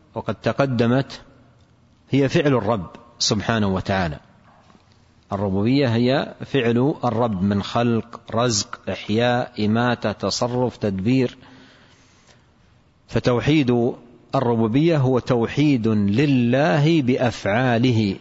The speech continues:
سبحانه، توحيد لله بأفعاله سبحانه، بأنه الخالق، الرازق، المنعم، المتصرف، المدبر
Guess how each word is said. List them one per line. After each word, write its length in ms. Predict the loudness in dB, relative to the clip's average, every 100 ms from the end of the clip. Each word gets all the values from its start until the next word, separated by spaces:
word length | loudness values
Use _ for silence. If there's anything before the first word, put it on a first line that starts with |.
| -4
سبحانه، 600 | -2 -2 -4 -2 -4 -8 _ _ _ _ _ _ _
توحيد 360 | -6 -2 -2 0
لله 540 | 0 0 0 0 0 -4 -10 -20 -20 -20 _ _ -8
بأفعاله 640 | -2 -2 0 0 0 0 0
سبحانه، 600 | 0 -2 -2 -2 -2 -6 -18 -20 _ _ _ _ _ _ -4
بأنه 580 | 0 2 2 0 -2 -2
الخالق، 760 | -4 -4 -2 0 0 -2 -4 -12
الرازق، 560 | -4 -2 0 0 -4 -6 -4
المنعم، 600 | 0 2 0 0 -2 -2 -2
المتصرف، 840 | -2 -2 -2 -2 -2 -2 -4 -4 -4
المدبر 760 | 0 0 0 -2 0 -2 -2